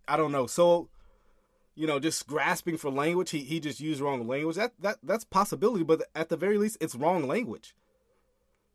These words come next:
To be fashioned is creative language in the sense of, like, actual creation. Uh, not just being cre-, not creative, like, <laughs> but creation language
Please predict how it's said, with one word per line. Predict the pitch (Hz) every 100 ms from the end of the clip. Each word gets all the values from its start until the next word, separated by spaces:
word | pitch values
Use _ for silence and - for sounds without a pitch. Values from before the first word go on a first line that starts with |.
| _ _ -
To | 165
be | 175
fashioned | - 202 233 190
is | 151
creative | - 170 151 180 143
language | 127 165 113 - - - _ _ _ _ _ _ _ _ _ _ _ -
in | 139
the | 131
sense | 151 123
of, | 127
like, | 113 101
actual | 110 123 110
creation. | - 123 127 151 - - _ _ _ _ _ -
Uh, | 87
not | 95 117
just | 113
being | 110 95
cre-, | 110 -
not | 120
creative, | - 113 120 107
like, | 92 90 - - 147 123 -
<laughs> | _ - - - 139
but | 151 123 - _ _ _
creation | 170 170 196 220 156
language | 120 95 76 -